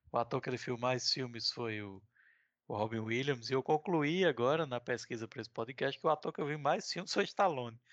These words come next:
Eu vi filme pra <laughs> cacete de Stallone, bicho. Eu era fã dele quando era criança e continuo até hoje.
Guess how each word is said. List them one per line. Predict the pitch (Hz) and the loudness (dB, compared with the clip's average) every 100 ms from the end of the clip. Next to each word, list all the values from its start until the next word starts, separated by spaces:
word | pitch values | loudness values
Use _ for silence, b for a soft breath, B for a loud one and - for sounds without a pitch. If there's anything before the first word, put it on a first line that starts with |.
| B B B | B B B
Eu | |
vi | 233 | -6
filme | 180 180 175 | -4 -4 -2
pra | 196 | -2
<laughs> | |
cacete | - - - 190 - | -2 -2 4 4 2
de | |
Stallone, | - - 156 131 120 | -6 -2 -2 -2 -6
bicho. | 110 107 - B B 180 B - | -10 -16 -20 B B -20 B -6
Eu | 127 | -2
era | 147 254 | -2 -2
fã | - - 180 | -6 -2 -2
dele | 151 160 | 0 -4
quando | 170 156 | -2 -2
era | 151 | -2
criança | - 131 127 160 175 - 143 | -4 -4 -2 -4 -4 -4 -4
e | 131 120 | -2 -4
continuo | 139 139 135 123 143 | -4 -4 -4 -2 0
até | 131 - 135 | -2 0 0
hoje. | 123 113 135 135 135 | 2 2 0 -2 -6